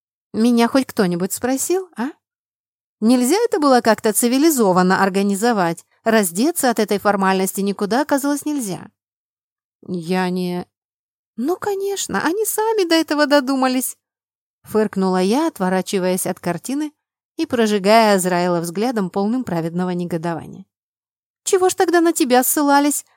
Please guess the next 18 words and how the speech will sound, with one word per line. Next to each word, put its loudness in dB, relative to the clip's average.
когда 2
Данте 4
их -4
расспрашивать 0
начал, -4
за -4
каким -4
лешим -2
они -2
ко 0
мне -2
в -2
окно -2
полезли?» -4
«А -4
за -4
каким -2
лешим -4